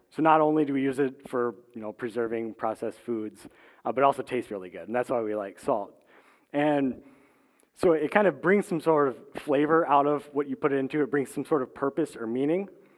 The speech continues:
And so the two primary things are salt's a good preservative, and it, it gives some sort of meaning or gives some sort of taste to what you put it into. But let me ask you this. If salt is a preservative and, s-, and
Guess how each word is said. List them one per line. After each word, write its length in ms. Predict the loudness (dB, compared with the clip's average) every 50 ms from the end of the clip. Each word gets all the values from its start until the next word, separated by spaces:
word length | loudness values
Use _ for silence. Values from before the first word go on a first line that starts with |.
| _ -20 _ _ _ _
And 100 | -8 -4
so 100 | -2 0
the 100 | 0 0 -2 -2 2
two 160 | 4 4 6
primary 440 | 6 6 4 6 6 4 4 4 2
things 340 | 2 0 0 2 0 0 0
are 380 | 2 2 2 2 0 -2 -4 -8 -18 _ _ _ _
salt's 280 | -2 0 0 0 0
a 40 | -2
good 180 | -2 -2 -2 -4
preservative, 600 | -6 -4 0 0 0 2 2 2 2 0 0 -2 -8 -18 -20 -20 -20 -20 -20 -20 -12 -6
and 120 | -4 -2 -2
it, 120 | -2 -4 -8 -14 _ -10
it 140 | -8 -4
gives 200 | -2 -2 -2 -2
some 120 | -2 -6 -4
sort 200 | -2 -2 -2 -2
of 60 | -2
meaning 420 | -2 -2 0 0 -2 -2 -4 -4
or 80 | -6 -6
gives 200 | -4 -6 -6 -6
some 140 | -8 -10 -8
sort 160 | -6 -6 -8
of 140 | -8 -10 -14
taste 440 | -12 -10 -8 -8 -10 -12 -16 _ _ _ -20 _ _ -14
to 80 | -12
what 140 | -10 -10 -10
you 60 | -12
put 200 | -16 -16 -16 -14
it 120 | -14 -14 -14
into. 360 | -16 -16 -18 -20 -20 -20 -20 _ _ _ _ _ _ _ _ _ _ _ _ _ _ _ _ _ _ _ _ _ _ _ _ _ _
But 80 | -2 0
let 120 | 2 4
me 80 | 4 4
ask 200 | 2 2 0 -2
you 80 | -2 0
this. 240 | 0 0 -2 -4 -8 -16 -20 _ _ _ _ _ _ _ _ _ _ _ _ _ _ -10
If 140 | -10 -4
salt 360 | 0 2 2 4 2 0 -2 -2
is 180 | -4 -4 -2 -4
a 60 | -6
preservative 640 | -6 -6 -6 -2 0 0 2 2 2 0 0 0 -2
and, 180 | -6 -8 -10
s-, 200 | -12 -16 -20 -20 _ _
and 160 | -12 -12 -12